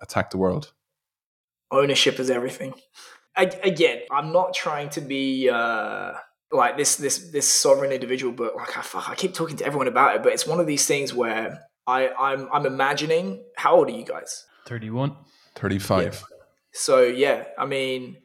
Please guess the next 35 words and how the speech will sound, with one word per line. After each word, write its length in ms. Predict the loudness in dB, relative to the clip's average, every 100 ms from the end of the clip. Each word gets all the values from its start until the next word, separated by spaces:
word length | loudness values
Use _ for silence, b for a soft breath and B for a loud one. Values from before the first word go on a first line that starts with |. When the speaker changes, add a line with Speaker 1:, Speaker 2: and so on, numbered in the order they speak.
| _
Speaker 2:
they, 220 | 4 4
they 160 | 6 0
talk 240 | 2 2
about 160 | 2 0
in 60 | -2
the 80 |
U 180 | -6 -6
K 320 | -2 2 2
post-recession 840 | 2 0 0 -4 -2 0 0 0 0
about 300 | 0 -2 2
the, 160 | 2
the 100 | 2
lost 300 | 0 2 2
generation. 600 | 0 0 -2 -2 -4 -6 -18 _
And 580 | 0 2 2 0 -6 -4 -4
I 80 |
feel 420 | -4 -2 4 6 6
like 380 | 4 2 -4 -12 -18 _
there's 140 | -2
probably 500 | 4 2 4 2 4
a 100 | 4
lot 160 | 4 4
of 140 | 0
people 260 | -6 -2 -2
in 80 | -2
the 80 |
Republic 360 | -4 -2 -2 -2
of 100 | 0
Ireland 280 | 2 2 -2
that 80 | -2
feel 200 | 0 2
the 80 |
same 260 | 2 0 0
way 400 | 0 0 -2 -6 _
about 500 | -2 4 4 4